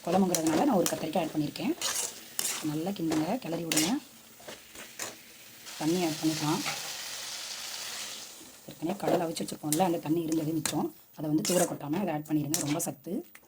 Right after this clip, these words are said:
நல்லா கொதிக்கட்டும் மக்களே. இப்போ வந்து நம்ம எடுத்து வச்சுக்கிற மசாலா ஆட் பண்ணிக்கலாம். சில்லி பவுடர், குழம்புத்தூள்,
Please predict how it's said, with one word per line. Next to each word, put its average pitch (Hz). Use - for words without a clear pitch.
நல்லா 156
கொதிக்கட்டும் 156
மக்களே. 156
இப்போ -
வந்து 139
நம்ம 151
எடுத்து 151
வச்சுக்கிற 151
மசாலா 151
ஆட் 147
பண்ணிக்கலாம். 147
சில்லி 151
பவுடர், 151
குழம்புத்தூள், 151